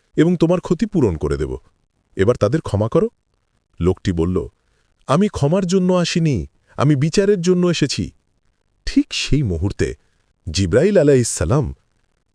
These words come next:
গায়েবী আওয়াজে ডেকে বললেন, "হে দাউদ আলাইহিসসালাম, এই লোক বিচারের কথা বলছে, তাই তাকে বিচারই দিন।" হজরত দাউদ আলাইহিসসালাম তখন বৃদ্ধা ও তার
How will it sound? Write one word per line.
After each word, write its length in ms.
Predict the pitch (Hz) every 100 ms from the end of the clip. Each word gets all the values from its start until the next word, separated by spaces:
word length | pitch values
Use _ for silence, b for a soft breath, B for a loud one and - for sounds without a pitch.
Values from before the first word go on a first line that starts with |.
| 73
গায়েবী 340 | 87 123 175 208
আওয়াজে 320 | 151 139 123
ডেকে 220 | 98 101
বললেন, 400 | 90 135 135 76 - _ _ _ _ _ -
"হে 180 | 98 156
দাউদ 320 | 120 143 180
আলাইহিসসালাম, 720 | 175 170 156 - 95 78 64 _ _ _ _ _ _
এই 200 | - 143
লোক 280 | 170 147 185
বিচারের 440 | 113 107 180 214 208
কথা 240 | 127 110
বলছে, 440 | 80 73 - 65 - _ _ _ _
তাই 160 | 92 92
তাকে 260 | 98 95 190
বিচারই 460 | 95 - 131 214
দিন।" 320 | 139 80 64 - _ _ _ _ _ _
হজরত 320 | - 143 170
দাউদ 360 | 92 90 165 175
আলাইহিসসালাম 760 | 143 117 104 - 80 127 104 76 _ _ _
তখন 280 | 107 127 101
বৃদ্ধা 420 | 80 107 - 165
ও 160 | - 156
তার 180 | 135